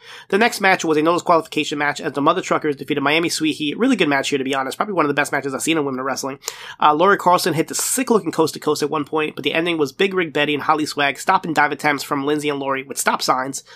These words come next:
to get the pin. And in the main event, Abilene Maverick defending the wow Championship against former champion Princess Aussie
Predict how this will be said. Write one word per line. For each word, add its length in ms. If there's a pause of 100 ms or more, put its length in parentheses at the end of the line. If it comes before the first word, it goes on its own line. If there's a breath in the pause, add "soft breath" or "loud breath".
(100)
to 60
get 160
the 60
pin. 300 (420 loud breath)
And 100
in 80
the 80
main 100
event, 320 (140)
Abilene 340
Maverick 280
defending 340
the 60
wow 200
Championship 460
against 280
former 180
champion 320
Princess 260
Aussie 400